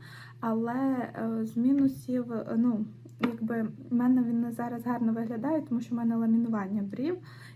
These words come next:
і на них все гарно виглядає. На щічках, не знаю, чи передає телефон, е,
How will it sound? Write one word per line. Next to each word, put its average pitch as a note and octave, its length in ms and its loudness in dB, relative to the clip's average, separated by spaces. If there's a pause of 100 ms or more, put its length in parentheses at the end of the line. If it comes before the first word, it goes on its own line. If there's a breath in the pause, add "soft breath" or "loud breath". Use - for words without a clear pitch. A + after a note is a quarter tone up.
і A#3+ 100 2
на A3+ 180 6
них B3 320 4
все A3 360 -4
гарно A3 280 -2
виглядає. G#3+ 680 -4 (540 loud breath)
На B3 180 2
щічках, B3 480 -6
не A#3+ 120 0
знаю, A3 320 -2
чи A3 100 -12
передає A3 800 -4
телефон, A3+ 580 -2
е, G#3+ 320 -4